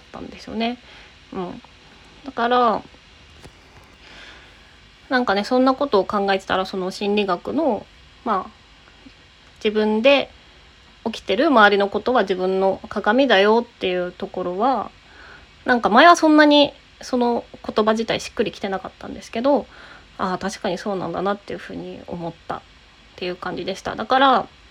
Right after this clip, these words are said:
まあ、私は他の人よりももしかしたら、あの、必要以上にそういった、あの、不機嫌そのまま出す人に対してイライラしすぎてるのかもしれないなっていうふうにちょっと、あの、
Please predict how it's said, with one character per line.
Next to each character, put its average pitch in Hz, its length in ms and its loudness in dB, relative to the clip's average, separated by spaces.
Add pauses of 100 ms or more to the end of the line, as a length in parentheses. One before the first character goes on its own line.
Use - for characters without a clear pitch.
(160)
ま 240 80 0
あ、 - 20 2
私 277 300 0
は 370 140 6
他 285 240 2
の 302 100 4
人 - 180 -4
よ 302 100 6
り 208 60 4
も 185 100 2
も 196 120 -2
し - 80 -14
か - 140 -6
し - 80 -16
た - 120 -4
ら、 233 320 -2 (920)
あ 185 120 -4
の、 180 200 -8
必 - 260 -4
要 262 200 8
以 269 80 4
上 226 180 4
に 285 160 4
そ 247 140 0
う 208 40 2
い 202 40 2
っ 202 40 -8
た、 - 320 0 (400)
あ 196 100 -6
の、 180 260 -10 (920)
不 - 100 -20
機 226 120 2
嫌 180 180 2
そ 202 120 -6
の 190 60 0
ま 185 100 2
ま 185 100 0
出 185 100 2
す 175 160 -6
人 - 180 -8
に 185 120 -4
対 233 200 -4
し - 60 -14
て - 220 -2
イ 196 60 4
ラ 302 100 6
イ 208 60 2
ラ 190 60 -2
し - 140 -2
す 311 140 -2
ぎ 294 120 0
て 214 100 2
る 185 80 2
の 180 100 0
か 185 100 -6
も 185 100 -2
し 208 140 -6
れ 196 140 -4
な 220 120 0
い 233 200 -2
な 302 180 6
っ 339 60 4
て - 240 -4
い - 20 2
う 180 60 -6
ふ - 140 -12
う 185 40 -6
に 180 140 -10
ち 190 60 -6
ょ - 20 -8
っ - 40 -10 (120)
と、 165 100 -12 (640)
あ 202 80 -10
の、 170 240 -12